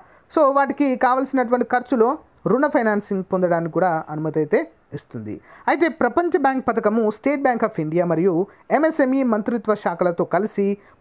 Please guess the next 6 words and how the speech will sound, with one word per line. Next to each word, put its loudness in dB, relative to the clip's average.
పైకప్పు 0
సౌర 2
యూనిట్ల 0
స్వీకరణను -2
వేగవంతము -2
చేస్తుంది. -8